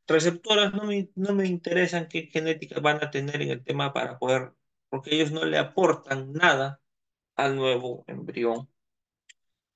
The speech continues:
¿no? Aumento de la eficiencia del semen utilizado. Con una sola pajilla yo puedo tener mínimo tres embriones fertilizados. Y esos tres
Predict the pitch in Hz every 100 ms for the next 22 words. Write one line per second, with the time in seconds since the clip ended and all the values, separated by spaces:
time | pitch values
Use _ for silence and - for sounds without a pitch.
0 | - 98 - 143 143 143 139 143 135 -
1 | 139 156 160 160 151 170 165 165 160 151
2 | 160 151 151 185 147 123 123 127 135 139
3 | 139 147 143 143 143 151 143 135 139 127
4 | 127 127 127 131 143 143 135 135 127 135
5 | 139 143 139 139 139 135 135 151 143 147
6 | 147 143 165 139 135 - _ _ _ _
7 | _ _ - 175 160 151 151 143 151 143